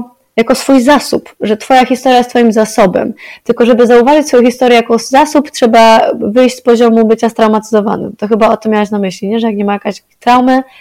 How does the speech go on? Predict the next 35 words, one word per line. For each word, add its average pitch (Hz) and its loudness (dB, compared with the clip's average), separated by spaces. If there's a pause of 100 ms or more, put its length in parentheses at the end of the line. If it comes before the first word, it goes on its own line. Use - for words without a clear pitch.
(300)
to 233 2
że 233 2
ludzie 226 2
wybierają 220 2
coaching. 190 -6 (520)
I, 220 2
i 226 0
dokładnie 247 2
też - -10
to 262 0
widzę, 214 0
nie? 214 -2
W 226 -20
coachingu, 196 -8
że, 208 -2
że 214 -8
są 247 0
rzeczy, 233 -4
których - -4
ja, 240 2
z - -18
którymi 233 0
ja 226 2
nie 240 -2
mogę 262 2
pomóc, - -12
nie? 226 -4
Że 220 -8
to 214 -14
trzeba, 208 -2 (180)
to, 233 -12
to 214 -20
trzeba 214 -4 (100)
głębiej 208 -2
popracować. - -14